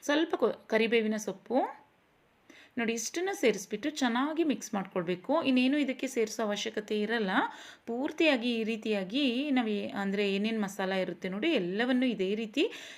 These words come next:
ನೀಟಾಗಿ ಸೇರಿಸ್ಬಿಟ್ಟು ಅದನ್ನ ನೀಟಾಗಿ ಮಿಕ್ಸ್ ಮಾಡಿ ಒಂದು ಹತ್ತು ನಿಮಿಷ ಅದನ್ನ ನೆನಿಲಿಕ್ಕೆ ಬಿಡ್ಬೇಕಾಗುತ್ತೆ.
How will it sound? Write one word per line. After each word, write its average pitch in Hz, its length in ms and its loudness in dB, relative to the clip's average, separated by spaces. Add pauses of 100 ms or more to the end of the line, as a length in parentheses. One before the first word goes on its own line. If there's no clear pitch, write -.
(100)
ನೀಟಾಗಿ 247 400 2
ಸೇರಿಸ್ಬಿಟ್ಟು 196 680 -2
ಅದನ್ನ 214 280 2
ನೀಟಾಗಿ 320 400 -2
ಮಿಕ್ಸ್ - 340 -2
ಮಾಡಿ 185 280 0 (420)
ಒಂದು 277 140 4
ಹತ್ತು 262 300 2 (140)
ನಿಮಿಷ 302 320 0
ಅದನ್ನ 226 240 0
ನೆನಿಲಿಕ್ಕೆ 208 500 0
ಬಿಡ್ಬೇಕಾಗುತ್ತೆ. 175 1000 0